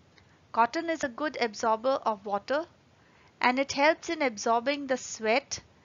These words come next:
and exposes it to the atmosphere for easy evaporation. This keeps us more cool. Thus, in summer, we are advised to wear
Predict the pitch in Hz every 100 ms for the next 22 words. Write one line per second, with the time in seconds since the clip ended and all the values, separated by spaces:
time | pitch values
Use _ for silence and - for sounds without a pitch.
0 | _ _ - 233 240 - - - 294 294
1 | 339 311 320 - - 269 240 226 - 226
2 | 240 - 277 277 294 - 247 - 240 247
3 | 277 262 214 214 202 214 190 180 190 170
4 | - _ _ _ _ _ _ _ _ _
5 | _ _ - 359 - - 311 - - 262
6 | 262 269 - _ 240 269 285 - 262 214
7 | 175 - _ _ _ _ _ _ 220 233
8 | 311 - - - - - 226 226 247 220
9 | 233 330 - _ - - _ 226 277 311
10 | - 247 226 202 226 254 311 - 254 214
11 | 247